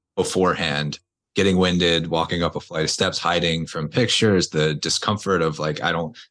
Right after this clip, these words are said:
I can't fit in any of these clothes," and, um, all things that, you know, I,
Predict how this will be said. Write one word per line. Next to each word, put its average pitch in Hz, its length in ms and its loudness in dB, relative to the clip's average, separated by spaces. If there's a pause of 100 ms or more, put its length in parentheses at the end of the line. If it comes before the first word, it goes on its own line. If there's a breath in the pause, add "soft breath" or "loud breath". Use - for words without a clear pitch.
(240)
I 85 60 -10
can't 92 200 -2
fit - 200 -4
in 92 80 -6
any 90 160 2
of 78 100 -4
these 78 160 -2
clothes," 117 440 4
and, 82 200 -4 (360)
um, 82 340 -4
all 123 200 2
things 107 420 2
that, 85 400 0
you 90 120 -14
know, 78 100 -4
I, 87 260 -2